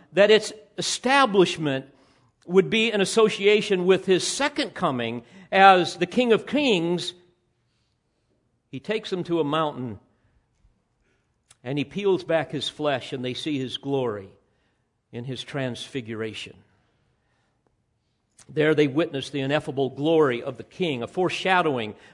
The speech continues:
of the kingdom of God. And you will recall that at that point,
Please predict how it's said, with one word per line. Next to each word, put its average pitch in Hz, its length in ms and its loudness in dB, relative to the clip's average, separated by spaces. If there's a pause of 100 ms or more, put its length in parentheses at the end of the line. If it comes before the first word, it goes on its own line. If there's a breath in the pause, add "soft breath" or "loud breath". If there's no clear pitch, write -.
of 147 320 2 (140)
the 156 80 -4
kingdom 165 460 -2
of 127 140 -4
God. 113 380 -4 (680)
And 185 160 2
you 240 100 4
will 254 140 0
recall 220 640 4
that 165 400 2
at 165 160 -2
that 208 380 2
point, 208 500 0